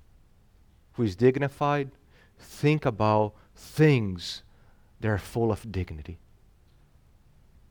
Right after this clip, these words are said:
Think about gospel-centered things that are full of dignity. Fill your mind with those things. You cannot fill your mind with all sorts of immorality, all sorts of foolish things, and believe that you're gonna become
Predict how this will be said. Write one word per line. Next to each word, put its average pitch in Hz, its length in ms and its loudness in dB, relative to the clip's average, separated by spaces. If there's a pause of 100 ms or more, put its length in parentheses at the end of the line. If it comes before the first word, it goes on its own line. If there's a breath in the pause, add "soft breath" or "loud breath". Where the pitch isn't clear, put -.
Think 127 200 -4
about 123 320 2 (360 soft breath)
gospel-centered 131 1000 2
things 107 280 -6
that 104 60 0
are 101 80 0
full 123 320 0
of 117 200 -2
dignity. 95 280 -4
Fill 160 360 4
your 143 160 4
mind 120 340 2
with 101 140 -8
those 104 260 -4
things. 87 360 -10 (880 soft breath)
You 139 100 2
cannot 180 380 12
fill 254 340 6
your 202 160 12
mind 170 300 10
with - 160 2 (100)
all 226 240 10
sorts 214 380 4
of - 280 6
immorality, 156 840 10
all 202 240 8
sorts 220 360 6
of - 300 4 (460 soft breath)
foolish 262 500 8
things, 165 340 4
and 165 320 0
believe 156 340 4
that 165 100 6
you're 160 120 6
gonna 151 220 4
become 139 520 2